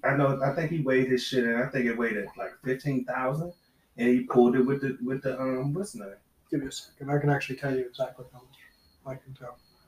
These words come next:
Speaker 2: I know exactly what the model of my truck is.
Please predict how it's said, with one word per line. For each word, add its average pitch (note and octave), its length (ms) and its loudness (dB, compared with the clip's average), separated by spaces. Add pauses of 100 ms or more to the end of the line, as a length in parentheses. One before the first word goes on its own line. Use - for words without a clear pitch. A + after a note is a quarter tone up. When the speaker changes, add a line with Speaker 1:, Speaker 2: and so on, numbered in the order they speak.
(1200)
Speaker 2:
I C#3 100 0
know C3+ 180 4
exactly C3 420 -2
what B2 160 -8
the B2 120 -18
model C#3 360 2
of C3 80 -2
my C3 140 -4
truck C3+ 320 -2
is. C3+ 420 0